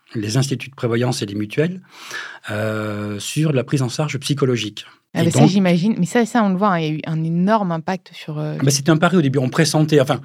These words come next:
Speaker 2: Ah.
Speaker 1: on avait quand même la conviction que
Speaker 2: Mm.
Speaker 1: les questions de santé mentale,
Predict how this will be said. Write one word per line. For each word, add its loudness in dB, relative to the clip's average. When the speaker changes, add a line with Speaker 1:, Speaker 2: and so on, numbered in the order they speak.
Speaker 2:
Ah. 0
Speaker 1:
on 6
avait 4
quand 2
même 4
la 4
conviction 0
que 0
Speaker 2:
Mm. 4
Speaker 1:
les 2
questions 0
de -4
santé -4
mentale, -4